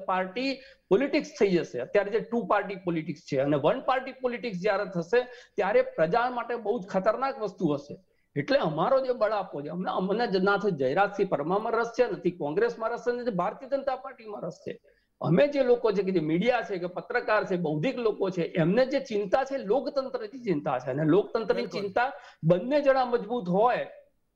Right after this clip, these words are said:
Speaker 1: તો જ એને સુપેરે ચલાવી શકે. ભારતીય જનતા પાર્ટી મજબૂત હોવી જોઈએ અને કોંગ્રેસ પણ મજબૂત હોવી જોઈએ.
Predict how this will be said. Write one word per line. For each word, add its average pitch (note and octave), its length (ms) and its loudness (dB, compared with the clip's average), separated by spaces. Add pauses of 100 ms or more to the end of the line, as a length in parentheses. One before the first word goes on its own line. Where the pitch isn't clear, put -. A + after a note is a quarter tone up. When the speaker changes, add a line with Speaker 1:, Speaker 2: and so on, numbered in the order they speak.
(180)
Speaker 1:
તો G#3+ 200 2
જ C4+ 40 -2
એને B3 360 -4
સુપેરે A#3 460 2
ચલાવી F#3 300 2
શકે. D#3+ 280 -4
ભારતીય D3+ 360 2
જનતા F#3 340 2
પાર્ટી A#3 380 -4
મજબૂત A3+ 420 -8
હોવી A#3 240 4
જોઈએ B3 160 0
અને C4+ 140 4
કોંગ્રેસ A#3+ 560 2
પણ B3 120 0
મજબૂત D#3+ 420 -8
હોવી A2 220 -8
જોઈએ. A#2+ 260 -14